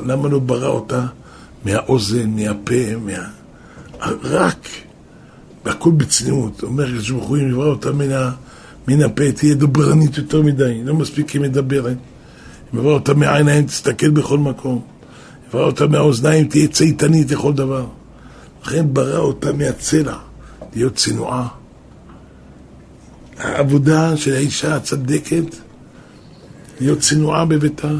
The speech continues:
להשתדל, לשבוש בגדים צניעות, להיות צנועה בבית. אם לא צריך לצאת, לא צריך לצאת.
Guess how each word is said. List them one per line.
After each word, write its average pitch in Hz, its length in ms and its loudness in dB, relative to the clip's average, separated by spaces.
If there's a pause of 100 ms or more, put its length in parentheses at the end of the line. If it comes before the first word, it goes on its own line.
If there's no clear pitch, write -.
(300)
להשתדל, 147 540 0 (840)
לשבוש 110 300 -2
בגדים 135 500 2
צניעות, 151 640 0 (840)
להיות 147 240 4
צנועה 151 420 2
בבית. 143 680 2 (480)
אם 139 80 2
לא 151 60 6
צריך 131 280 -2
לצאת, 151 360 0
לא 151 60 2
צריך - 240 -4
לצאת. 156 440 0